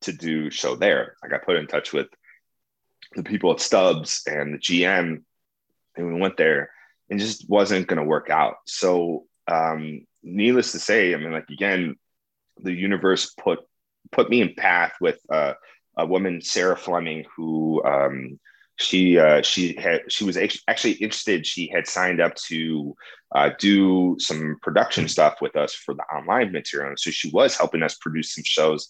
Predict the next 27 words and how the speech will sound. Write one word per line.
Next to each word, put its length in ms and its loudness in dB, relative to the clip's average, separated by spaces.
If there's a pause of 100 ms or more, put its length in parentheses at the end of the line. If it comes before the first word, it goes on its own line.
(320)
online. 680 0 (340)
And 240 -2
she 880 4
happens 440 -2
to 80 -18
be 160 -6
very 220 2
well 160 -2
connected 560 -8
growing 360 -4
up 160 -2
here 300 -2
in 220 -8 (100)
Austin. 380 2
She 240 -2
happened 260 0
to 20 -12
be 160 -6
very 200 2
well 260 -2
connected. 420 0 (420)
And 120 -4
so 220 0
she 280 4
saw 300 6
a 40 0 (160)
post 520 0